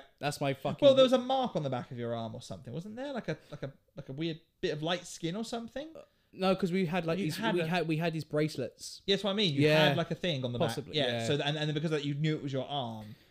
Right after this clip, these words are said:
Speaker 1: Well,
Speaker 2: But
Speaker 1: 'cause
Speaker 2: then
Speaker 1: my, also my arm's really skinny as well. So I was like,
Speaker 2: Yeah.
Speaker 1: "No, that is definitely my arm." Yeah.
Speaker 2: So you knew it was
Speaker 1: And
Speaker 2: you.
Speaker 1: my, and the wig I was having, that I was wearing, was such a fucking idiot of a wig. 'Cause,
Speaker 2: Yeah.
Speaker 1: oh no, I need to tell that story as
Speaker 2: Yeah,
Speaker 1: well.
Speaker 2: now that, this is the worst thing.
Speaker 1: God.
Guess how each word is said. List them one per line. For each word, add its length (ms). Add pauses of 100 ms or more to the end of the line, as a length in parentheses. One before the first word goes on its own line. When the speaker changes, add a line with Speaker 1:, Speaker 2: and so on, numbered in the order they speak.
(140)
Speaker 1:
Well, 120
Speaker 2:
But 40
Speaker 1:
'cause 120
Speaker 2:
then 40
Speaker 1:
my, 80
also 220
my 100
arm's 260
really 160
skinny 380
as 100
well. 260
So 160
I 20
was 100
like, 100
Speaker 2:
Yeah. 200
Speaker 1:
"No, 240
that 180
is 60
definitely 260
my 160
arm." 420
Yeah. 300 (160)
Speaker 2:
So 140
you 120
knew 160
it 80
was 120
Speaker 1:
And 100
Speaker 2:
you. 260
Speaker 1:
my, 80
and 280
the 80
wig 260
I 120
was 180
having, 500
that 140 (200)
I 100
was 140
wearing, 520
was 260
such 580 (420)
a 60 (440)
fucking 360
idiot 280
of 100
a 20
wig. 360
'Cause, 160
Speaker 2:
Yeah. 80
Speaker 1:
oh 100
no, 160
I 60
need 100
to 60
tell 100
that 160
story 300
as 40
Speaker 2:
Yeah, 120
Speaker 1:
well. 80
Speaker 2:
now 100
that, 320
this 160
is 120
the 100 (120)
worst 480
thing. 260
Speaker 1:
God. 340